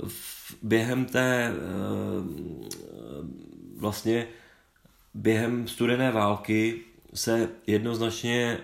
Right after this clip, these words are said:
stranil na stranu Sovětů, měl jejich podporu,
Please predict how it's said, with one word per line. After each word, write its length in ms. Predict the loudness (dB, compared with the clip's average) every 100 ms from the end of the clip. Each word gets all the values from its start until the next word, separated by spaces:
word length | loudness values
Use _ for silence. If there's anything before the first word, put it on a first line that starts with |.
| -10 -8
stranil 540 | -2 2 2 2 2
na 120 | 0
stranu 560 | 0 0 0 2 0 -2
Sovětů, 760 | -4 -2 0 0 2 2 -2 -10 -2
měl 180 | 2 4
jejich 600 | 6 4 2 -6 -16 -14
podporu, 640 | -12 -8 -2 2 2 2